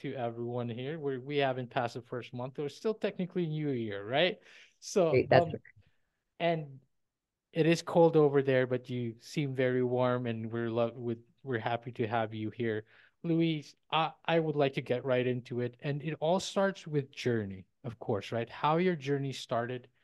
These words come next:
Speaker 1: and how you got from that, from that major, major accident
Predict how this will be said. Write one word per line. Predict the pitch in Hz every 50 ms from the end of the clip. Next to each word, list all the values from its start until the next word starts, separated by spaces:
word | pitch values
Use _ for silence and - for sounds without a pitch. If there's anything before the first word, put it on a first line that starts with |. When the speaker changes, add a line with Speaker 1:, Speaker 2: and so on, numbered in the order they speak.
| _ _ _ _ _ 160
Speaker 1:
and | 139 131 131 -
how | - 156 151 156
you | 160 165 160 160 160 147 139 -
got | - 147 135 131 131 - _ _ _ _ _ _ _ -
from | 131 120 120 117 117
that, | 123 123 120 123 123 _ _ _ _ _ _ _ _ _ _ _ _ _ _ _ _ _ _ _ _ _ _ _ _ _ _ _
from | - 135 135
that | 127 127 113 113 - -
major, | 143 127 131 135 139 143 143 147 143 131 127 127 127 123
major | 123 123 120 110 117 113
accident | 110 120 107 104 101 - - 107 107 107 101 -